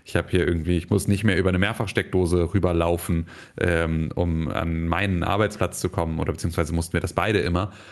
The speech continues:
Und, äh, jetzt hab ich hier die Kabelführung, äh, verbessert und wir haben hier nicht mehr, ähm, ja, mit so, so einem Arm fürs iPad hier mit verbastelt, dass wir hier sozusagen auch irgendwie so ein iPad dran machen können. Wir haben, äh,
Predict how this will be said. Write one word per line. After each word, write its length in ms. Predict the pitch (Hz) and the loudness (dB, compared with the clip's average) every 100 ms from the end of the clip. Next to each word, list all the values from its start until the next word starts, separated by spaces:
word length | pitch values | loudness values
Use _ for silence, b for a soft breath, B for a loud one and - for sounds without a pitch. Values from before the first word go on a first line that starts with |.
| B | B
Und, 360 | - 87 76 71 | 0 0 -2 -2
äh, 280 | 87 82 78 B B - | 0 2 0 B B -6
jetzt 120 | - | -2
hab 60 | 82 | 0
ich 80 | |
hier 120 | 87 80 | 2 0
die 80 | 76 | -2
Kabelführung, 840 | - 113 113 - 117 104 104 107 B B - | -2 2 0 0 2 2 2 0 B B 0
äh, 200 | 101 98 | 0 2
verbessert 640 | 104 101 107 110 104 104 | 0 2 2 2 0 0
und 240 | 85 87 87 | -2 -2 -2
wir 120 | 82 | 0
haben 160 | 85 | 2
hier 120 | 87 87 | 2 4
nicht 220 | 98 104 | 2 2
mehr, 560 | 101 98 92 90 90 B B B - | 0 2 2 0 -4 B B B -4
ähm, 420 | 95 90 90 85 82 | 0 2 2 0 0
ja, 120 | 87 | 0
mit 100 | 87 | 0
so, 140 | - 85 82 | 0 -2 0
so 100 | 87 | 0
einem 100 | 90 | 0
Arm 380 | 101 95 107 104 | 0 0 0 2
fürs 260 | 107 87 | 0 2
iPad 520 | - 107 110 113 104 | 0 0 0 0 0
hier 280 | - 107 101 | 0 2 2
mit 160 | 98 101 | 2 -2
verbastelt, 640 | - 101 98 98 110 95 | -2 0 2 0 0 0
dass 120 | - | 0
wir 80 | 90 | -2
hier 140 | 87 90 | 0 -2
sozusagen 340 | 90 90 87 | 0 -2 -2
auch 140 | - 90 | -4 -4
irgendwie 260 | 90 90 | -2 0
so 60 | 85 | -2
ein 60 | 87 | 0
iPad 260 | - - | -2 0
dran 180 | 98 98 | -2 0
machen 240 | 98 92 | -2 -2
können. 220 | - 98 92 | 0 0 2
Wir 80 | 80 | 0
haben, 240 | 82 82 | -2 -2
äh, 280 | - 82 82 | 0 0 -2